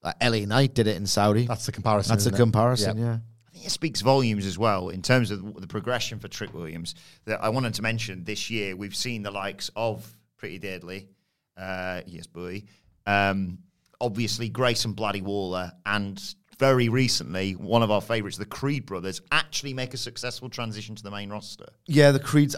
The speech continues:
Speaker 1: actually worked a good W W E steel cage match.
Speaker 2: And it looks like they're gonna be, like, Cody's mates. Oh my God.
Speaker 1: Yeah.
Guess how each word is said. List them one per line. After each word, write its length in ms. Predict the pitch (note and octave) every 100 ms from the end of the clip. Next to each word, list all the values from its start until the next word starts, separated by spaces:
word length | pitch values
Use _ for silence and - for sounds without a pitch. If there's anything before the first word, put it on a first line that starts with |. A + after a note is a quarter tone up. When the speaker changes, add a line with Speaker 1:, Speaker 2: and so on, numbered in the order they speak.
| -
Speaker 1:
actually 440 | C#3 - - C3+
worked 280 | A#2+ B2 -
a 40 |
good 200 | A2 B2
W 180 | C3 A#2
W 220 | A#2 A#2+
E 40 | A2+
steel 260 | A2+ B2
cage 340 | A2+ B2+ A#2+ -
match. 320 | F#2+ F#2 - _ _ _ _ _ -
Speaker 2:
And 100 | B2+
it 40 | C3+
looks 220 | B2+ -
like 120 | A2
they're 80 | A2+
gonna 120 | A2
be, 80 | G#2
like, 220 | G2+ -
Cody's 480 | - A#2+ G#2+ F#2+ E2+
mates. 260 | F2+ F2 D3
Oh 160 | C3+
my 180 | G2 E2+
God. 120 | E2 G#2
Speaker 1:
Yeah. 520 | G2+ G2+ C3+ A2